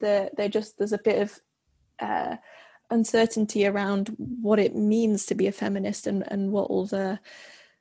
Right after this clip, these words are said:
the negative connotations that go with it, with, like, the extremism and you know, again, it's, it's the way that they're painted by things like the media and, you know, as, like, troublemakers or difficult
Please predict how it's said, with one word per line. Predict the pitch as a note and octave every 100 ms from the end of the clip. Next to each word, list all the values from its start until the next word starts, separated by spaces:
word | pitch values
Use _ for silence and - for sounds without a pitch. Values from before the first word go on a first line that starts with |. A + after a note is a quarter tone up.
| _ - - -
the | A#3
negative | A#3+ A#3 - G3+
connotations | - G#3 G3+ G#3+ G#3+ G3+ F#3
that | - -
go | F#3+
with | F#3+ G3+
it, | F3+ -
with, | -
like, | F3+ F3 -
the | F3+
extremism | - - - G#3 G3+ G3 F#3 G3 F3+ F3+ F3+
and | F3 F3 - - - - _ -
you | F#3+
know, | - - -
again, | A3 A3 B3+ G#3+ F#3+
it's, | F3+ - - G#3
it's | - -
the | G#3+
way | A3 A3+
that | G#3+ F#3
they're | G3 F3+ -
painted | - A3+ G#3+ - -
by | E3
things | G3 F#3+ F#3 F#3
like | E3
the | -
media | F#3 G3+ G3+ G3 F3+ D#3+ E3
and, | D#3+ D3+ D#3+ - - - - - - _ -
you | G#3+
know, | - - - - - _ _ _ -
as, | - F#3+
like, | F#3 F3 -
troublemakers | - A#3 G#3 G3 F3 F3+ F3 F3+
or | F3 F3
difficult | G#3+ G3+ G3 - B2+ - - -